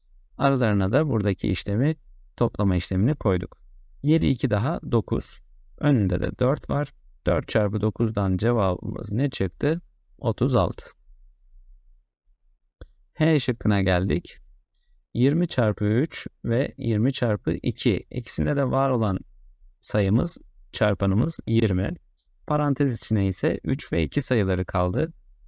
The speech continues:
Üç ve iki sayıların arasına ise buradaki işlemi, yani çıkarma işlemini koyduk. Üçten iki çıktı, bir kaldı. Parantezin önünde de yirmi vardı.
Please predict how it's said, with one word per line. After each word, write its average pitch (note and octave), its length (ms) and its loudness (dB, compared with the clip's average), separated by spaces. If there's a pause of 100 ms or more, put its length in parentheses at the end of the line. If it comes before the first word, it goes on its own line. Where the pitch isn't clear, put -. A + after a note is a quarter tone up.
(120)
Üç - 200 -4
ve C#3 120 2
iki A#2+ 160 -4
sayıların B2+ 420 0
arasına A2 580 -2
ise - 480 -4
buradaki G2+ 400 0
işlemi, A2 380 2
yani F#2+ 300 0
çıkarma - 380 -2
işlemini A2+ 360 -2
koyduk. - 420 -2 (680)
Üçten E3+ 320 0
iki - 200 0
çıktı, D#3 500 0
bir B2 180 2
kaldı. A#2 500 -2 (400)
Parantezin B2 460 0
önünde G2+ 280 2
de F#2+ 60 0
yirmi A#2 440 0
vardı. C3 420 0